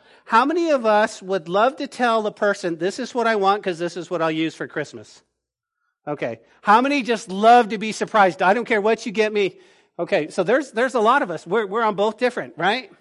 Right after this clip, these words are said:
We're on both different. So there's some of us that go, "I really don't want a necktie. I don't want another necktie. I want, you know, whatever it might be."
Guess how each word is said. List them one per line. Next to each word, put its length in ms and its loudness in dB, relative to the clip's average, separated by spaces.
We're 100 -2
on 80 -4
both 200 -2
different. 400 -10
So 440 2
there's 240 -4
some 160 0
of 120 -4
us 180 -2
that 120 -4
go, 300 0
"I 160 2
really 460 -2
don't 260 -2
want 280 -2
a 320 -4
necktie. 480 -6
I 80 -14
don't 80 -8
want 140 0
another 220 0
necktie. 480 -2
I 140 -4
want, 360 4
you 120 -4
know, 340 -2
whatever 340 0
it 60 -6
might 220 -6
be." 340 -10